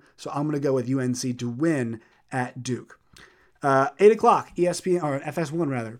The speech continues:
Arizona at Colorado. Fun big, uh, Pac-twelve game, and I'm just gonna tie this in with the last one too. Ten P M, we have U C L A and U S C. So those two games, if you're in, in,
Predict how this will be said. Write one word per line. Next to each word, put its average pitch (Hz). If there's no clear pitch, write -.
Arizona 190
at 139
Colorado. 156
Fun 185
big, 170
uh, 156
Pac-twelve 180
game, 190
and 143
I'm 135
just 131
gonna 127
tie 156
this 151
in 151
with 131
the 127
last 139
one 131
too. 170
Ten 196
P 190
M, 127
we 160
have 139
U 160
C 180
L 170
A 175
and 160
U 160
S 139
C. 123
So 135
those 180
two 190
games, 156
if 131
you're 147
in, 143
in, 151